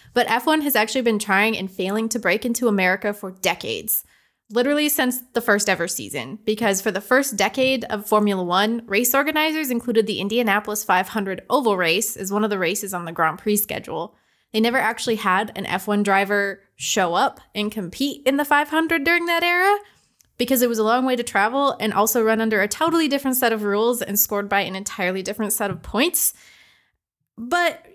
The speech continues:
it was there. They wanted it. They realized that America was a, it was a venue for racing. One of their eight races a year they didn't go to.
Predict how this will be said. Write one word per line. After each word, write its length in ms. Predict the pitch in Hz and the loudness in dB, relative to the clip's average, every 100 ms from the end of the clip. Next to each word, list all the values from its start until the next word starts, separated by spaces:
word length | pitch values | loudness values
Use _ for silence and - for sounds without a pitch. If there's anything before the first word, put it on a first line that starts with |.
| _ | _
it 40 | |
was 160 | 302 254 | 0 2
there. 320 | 202 185 294 - _ | 2 -2 -4 -12 _
They 100 | 254 | 2
wanted 340 | 233 214 220 | 4 2 0
it. 260 | 277 302 _ | -4 -8 _
They 100 | 247 | 0
realized 380 | 262 262 240 240 | 2 2 2 0
that 80 | 240 | 2
America 400 | 220 185 185 247 | 2 2 0 0
was 180 | 262 254 | 0 -2
a, 120 | 254 254 - | -6 -10 -4
it 40 | |
was 140 | 285 294 | 0 0
a 60 | |
venue 300 | 247 220 226 | 2 2 2
for 180 | 214 214 | 0 -2
racing. 460 | 180 175 220 269 349 - - _ _ _ _ | 0 -2 -2 -6 -8 -16 -20 _ _ _ _
One 180 | 285 339 | -2 0
of 80 | 403 | 2
their 220 | 403 330 | 2 2
eight 240 | 240 269 247 | 0 -2 2
races 380 | 240 247 226 | 2 2 0
a 40 | 196 | 2
year 220 | 190 185 | 2 2
they 120 | 180 | 0
didn't 200 | 180 - - | -6 -10 -10
go 160 | 104 | -10
to. 300 | - - 113 | -10 -14 -18